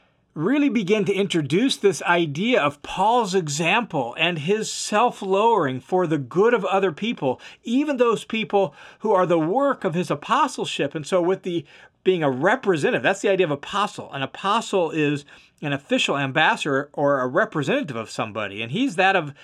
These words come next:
the Lord Jesus himself. And he's like, "Even as that, I would give up my rights for you. I have given up my rights for you." In fact, in verses three through six,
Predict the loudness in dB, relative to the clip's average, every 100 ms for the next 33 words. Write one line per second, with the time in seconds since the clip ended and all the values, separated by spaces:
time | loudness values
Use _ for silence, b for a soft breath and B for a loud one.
0 | B -2 2 2 0 0 0 -2 -6 -8
1 | -6 -2 0 0 -2 -8 -6 -6 -2 -2
2 | 0 -2 0 0 0 -2 -14 b b b
3 | b b b b -2 0 0 -2 -2 0
4 | 0 2 2 2 2 2 2 -4 -12 -16
5 | -6 -6 -6 -8 -6 -4 -4 -2 -2 0
6 | 0 -2 -2 -4 -6 -4 -4 -6 -12 -12
7 | -6 -8 -8 B B B _ -8 0 2
8 | 2 -2 -2 -2 -2 -6 -8 -2 -2 0
9 | -2 -4 0 0 0 -4